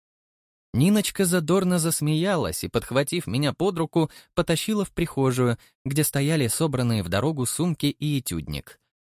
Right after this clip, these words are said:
Я невольно залюбовалась этой миловидной блондинкой с соблазнительными формами,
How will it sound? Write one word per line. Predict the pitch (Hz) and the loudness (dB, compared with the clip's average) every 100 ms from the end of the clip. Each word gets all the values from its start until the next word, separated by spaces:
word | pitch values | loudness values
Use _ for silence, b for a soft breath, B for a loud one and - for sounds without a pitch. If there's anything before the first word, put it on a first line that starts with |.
| _ _ _ _ _ - | _ _ _ _ _ -8
Я | 85 139 | 0 2
невольно | 180 151 175 165 | 4 4 4 4
залюбовалась | 135 156 151 170 185 202 104 92 | 2 2 2 2 4 2 2 -2
этой | 92 95 98 | -4 -2 0
миловидной | 101 107 120 120 104 | 2 2 0 0 0
блондинкой | 87 90 90 92 175 170 - 139 | 0 0 0 2 2 2 0 -2
с | |
соблазнительными | - - 117 113 104 90 123 120 107 104 101 | -2 -2 -2 0 0 0 -2 0 0 0 0
формами, | 95 - 98 80 69 67 | 0 0 0 0 -4 -6